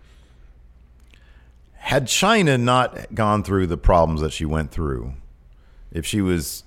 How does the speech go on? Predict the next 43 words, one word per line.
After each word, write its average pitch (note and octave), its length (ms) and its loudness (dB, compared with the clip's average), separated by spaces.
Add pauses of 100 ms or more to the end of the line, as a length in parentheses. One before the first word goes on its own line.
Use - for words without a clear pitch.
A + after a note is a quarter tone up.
you F#2+ 140 -2
know, D2+ 360 -2 (300)
clean B2+ 360 0
as A#2+ 100 0
a A2+ 40 -4
whistle, A2 240 0
or F#2 120 0
even A2+ 260 -2
if D#2 80 -6
she D2+ 240 -8
had C#2+ 180 0
just, C2 200 -8 (120)
had D2+ 160 -10
not C#2 240 -8
done B1+ 180 -10
porn, C2+ 260 -12
I D#2 40 -10
mean, F#2 160 -8
they'll A#2 180 -6
forgive D2 360 -6
drugs, C#2 420 -8
but C#2 140 -10
once E2+ 160 -8
you D2 60 -14
start C#2+ 220 -10
showing D2+ 240 -10
your D2 140 -6
underbits, C#2 420 -6 (580)
uh, D2 320 0
they C#2 160 -6
freak - 340 -2
out G2 140 2
about C#2+ 280 -6
that D2 260 -8
'cause D2 220 -10 (140)
this D#2 160 -12
is C#2 60 -10
America C#2 400 -6
and C#2 80 -4
we C2+ 60 -4
do D2+ 160 -4
that. C#2+ 200 -6 (460)
Um, G#2 560 4